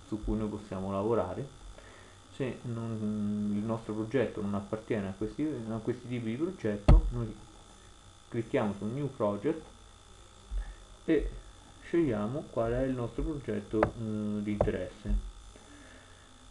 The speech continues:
Per sviluppare, eh, noi possiamo, con questo tipo di Eclipse possiamo anche sviluppare semplici applicazioni Java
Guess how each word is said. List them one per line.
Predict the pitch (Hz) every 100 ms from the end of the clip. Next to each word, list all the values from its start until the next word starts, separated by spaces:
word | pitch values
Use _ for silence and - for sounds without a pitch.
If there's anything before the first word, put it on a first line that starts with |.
| - -
Per | - 156 98 -
sviluppare, | 123 117 147 117 98 95 - -
eh, | 113 127 -
noi | 156 147
possiamo, | 120 - 113 117 123 120 127
con | -
questo | 139 135 127
tipo | 135 135 123
di | 113 120
Eclipse | 165 190 -
possiamo | 113 - 120
anche | 156 -
sviluppare | 120 120 135 - 127 120 113 -
semplici | - 139 - 117
applicazioni | - 113 107 117 110 104
Java | 104 92 104